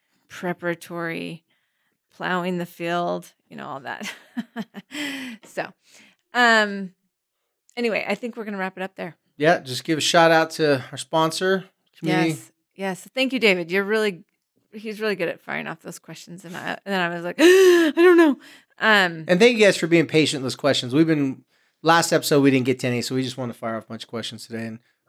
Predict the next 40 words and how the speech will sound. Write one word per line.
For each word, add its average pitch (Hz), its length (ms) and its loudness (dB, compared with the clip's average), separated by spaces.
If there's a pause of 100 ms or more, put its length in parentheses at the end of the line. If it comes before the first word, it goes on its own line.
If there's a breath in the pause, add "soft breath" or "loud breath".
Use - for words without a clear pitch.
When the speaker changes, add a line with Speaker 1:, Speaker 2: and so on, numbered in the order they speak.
(380)
Speaker 2:
and 127 140 -10
I 127 40 -6
will 123 140 -4
plan 135 200 -6
on 131 100 -4
getting 131 180 -12
to 131 60 -12
some 135 260 -10
more 135 280 -10
next 143 240 -10
week 143 160 -12
as 139 100 -12
well. 175 100 -4
Speaker 1:
Yeah, 190 300 -4
absolutely. 185 420 -8
So 220 160 -6
big 233 280 -6
shout 226 320 2
out 180 540 -2
to, 208 500 -4 (120)
um, 175 220 -12
our 196 120 -6
community 202 540 -10
partner - 560 -18 (320)
that 170 340 -12
is 180 280 -8
one 175 200 -10
eight 185 60 -10
hundred 185 260 -10
contacts, - 640 -18 (600 soft breath)
and 180 480 -4
they 208 100 0
have 202 260 -6
really 185 480 -4 (640)
been 214 160 0
an 196 120 -4
amazing 196 800 -4 (280)
support 185 460 -8
to 220 120 -12
us. 196 300 -8